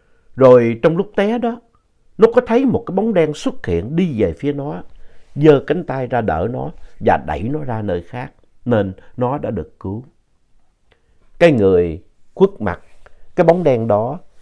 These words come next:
đã cứu nó, đó là chú Thắng.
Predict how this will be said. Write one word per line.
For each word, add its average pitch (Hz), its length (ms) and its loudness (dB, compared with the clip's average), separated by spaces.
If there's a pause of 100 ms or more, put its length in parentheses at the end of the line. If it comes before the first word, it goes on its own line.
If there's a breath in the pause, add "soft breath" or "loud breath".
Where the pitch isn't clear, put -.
(560)
đã 90 180 2
cứu 135 180 2
nó, 139 360 -4 (100)
đó 127 200 -2
là 120 220 -10
chú 113 180 -8
Thắng. 127 280 -16